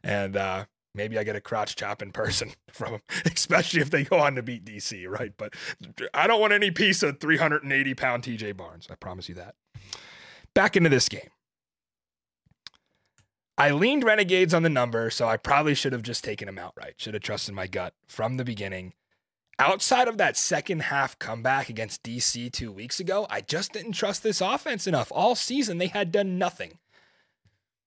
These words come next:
They were stuck in the mud, stuck in neutral for eleven weeks. And speaking of eleven,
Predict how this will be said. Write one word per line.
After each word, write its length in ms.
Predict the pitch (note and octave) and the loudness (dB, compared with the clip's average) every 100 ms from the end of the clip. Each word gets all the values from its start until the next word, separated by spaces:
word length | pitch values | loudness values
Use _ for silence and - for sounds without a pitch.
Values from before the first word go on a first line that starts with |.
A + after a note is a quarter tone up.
| _ _ _ _ _ _ _ _ _ _ | _ _ _ _ _ _ _ _ _ _
They 80 | C#3 | 2
were 100 | C#3+ | 4
stuck 300 | C#3 E3+ D3 | 4 2 2
in 60 | C#3+ | 2
the 60 | |
mud, 280 | C3+ A#2 F#2+ | 2 2 2
stuck 300 | - E3+ - | 2 2 2
in 80 | D3 | 0
neutral 440 | B2+ A2+ F#2 E2+ - | 0 -2 -6 -8 -12
for 140 | - G#2+ | -4 0
eleven 360 | G2+ A2 G#2 | 2 2 0
weeks. 320 | F#2 F2 - G2+ | -6 -8 -8 -8
And 160 | F2+ - _ _ | -10 -14 _ _
speaking 440 | - - B3+ C#4 C#4+ | 0 2 4 4 4
of 120 | C3+ | 2
eleven, 500 | G#2+ G#2+ B2 E3+ F#3+ | 0 0 0 -2 -6